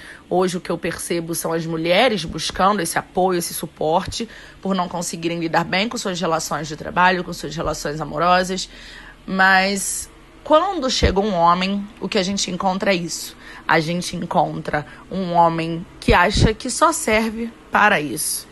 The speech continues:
que só pode ter cargos baixos, que nunca vai saber pos-, ter uma posição de liderança, quando, na realidade, o macho alfa, teoricamente, não seria um líder nato? Não um homem negro.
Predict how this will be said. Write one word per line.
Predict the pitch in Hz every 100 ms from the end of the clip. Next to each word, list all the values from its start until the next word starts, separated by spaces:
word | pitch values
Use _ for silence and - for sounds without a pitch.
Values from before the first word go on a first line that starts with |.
| - - - - -
que | 208
só | -
pode | 226 240 247 277 214
ter | 208 196
cargos | - 175 175 170 156
baixos, | 165 175 254 - 208 -
que | 180
nunca | 175 202
vai | 196 180
saber | - 202 180 180 - - - - -
pos-, | 214 190
ter | - 208
uma | 185 196
posição | - 196 185 - 233 285
de | 277
liderança, | 220 196 180 190 240 - 294 - - - -
quando, | - 247 262
na | 240
realidade, | 254 240 220 185 185 349 254 170 165 - -
o |
macho | 233 285 302 254
alfa, | 240 262
teoricamente, | 233 208 202 202 196 175 302 -
não | 208 208
seria | 226 208
um | 202
líder | 185 170 165
nato? | 170 269 - - - - - - - - -
Não | 175 180 175 180
um |
homem | 208 208 247
negro. | - - -